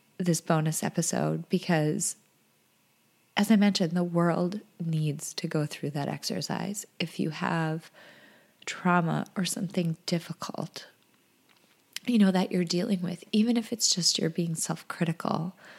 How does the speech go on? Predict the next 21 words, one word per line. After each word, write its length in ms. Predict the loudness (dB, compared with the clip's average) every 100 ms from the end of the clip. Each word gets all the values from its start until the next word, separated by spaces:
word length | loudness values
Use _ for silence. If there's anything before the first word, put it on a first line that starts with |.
| -20 -20 -20 -6
about 320 | 0 0 0
your 100 | -4
performance 800 | -6 -8 -4 0 0 0 -2 -2
or 120 | -2 -2
how 300 | -2 0 0
you're, 460 | 0 0 -2 -6 -12 -20 -20 -20 -20 -18 -20 -20 -20 _ -20
you 200 | 2 6
know, 160 | 6
showing 460 | 6 4 6 8 6
up 180 | 4 4
in 120 | 2
your 140 | 4
day-to-day 380 | 4 4 6 4
life, 300 | 4 2 4
whatever 320 | 2 4 4
it 180 | 4 4
is, 480 | 2 0 -2 -4 -6 _ _ _ _
I 180 | -4 -2 4
urge 320 | 4 4 6
you 240 | 6 4
to 680 | 2 2 2 4 2 2 -2